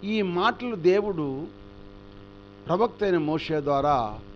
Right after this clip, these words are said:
ఇశ్రాయేలు ప్రజలకు పలికించాడు. అంటే, "అయ్యా, ఆరు సంవత్సరాలు పంట వేసుకో." ఎన్-, ఎన్నాళ్ళు? ఆరు సంవత్సరాలు పంట వేసుకో. ఏడో సంవత్సరం మాత్రం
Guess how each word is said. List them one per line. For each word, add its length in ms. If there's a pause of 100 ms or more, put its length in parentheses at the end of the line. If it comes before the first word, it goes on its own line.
(140)
ఇశ్రాయేలు 340
ప్రజలకు 560
పలికించాడు. 760 (1200)
అంటే, 480
"అయ్యా, 280
ఆరు 200
సంవత్సరాలు 340
పంట 300
వేసుకో." 300 (880)
ఎన్-, 200
ఎన్నాళ్ళు? 460 (1000)
ఆరు 140
సంవత్సరాలు 340
పంట 300
వేసుకో. 300 (1080)
ఏడో 160
సంవత్సరం 300
మాత్రం 460